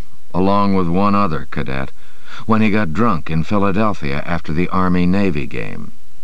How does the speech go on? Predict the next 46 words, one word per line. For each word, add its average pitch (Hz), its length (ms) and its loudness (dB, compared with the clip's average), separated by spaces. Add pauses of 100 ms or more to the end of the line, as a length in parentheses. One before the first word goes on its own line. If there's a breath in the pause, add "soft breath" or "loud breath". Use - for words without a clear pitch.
(600 loud breath)
He 120 80 2
got 120 220 0
so 135 260 0
drunk 98 340 0
he 110 80 0
confessed 110 800 0 (220 loud breath)
that 98 120 2
he'd 92 240 0
cheated 98 400 0
on 85 160 0
the 90 120 2
exam 82 520 0
the 78 80 0 (160)
previous 107 420 2
June. 95 640 0 (960 soft breath)
Jack 98 300 0
and 92 100 2
I 90 160 0
told 90 260 0
him 85 140 2
to 80 80 0
shut 87 340 0
up, 101 280 0 (300 loud breath)
that 69 80 -2
we 80 100 0
didn't 92 180 2
want 92 160 2
to 87 80 0
hear 117 380 0
about 80 320 -2
it, - 100 -2 (320 loud breath)
and 82 100 0
that - 100 0
we 87 100 0
were 85 100 2
going 90 160 0
to 87 80 0
forget 90 420 0
about 73 340 -2
it, 52 180 -4
since - 200 0
it - 160 -2
probably 92 460 0
wasn't 78 380 0
true 98 260 0
anyway. 67 520 0